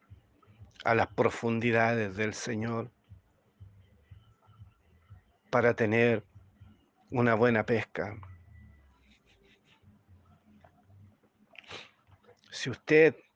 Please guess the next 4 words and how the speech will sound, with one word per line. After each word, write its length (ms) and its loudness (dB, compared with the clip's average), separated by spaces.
ha 160 -2
tomado 480 6
la 80 6
decisión, 800 2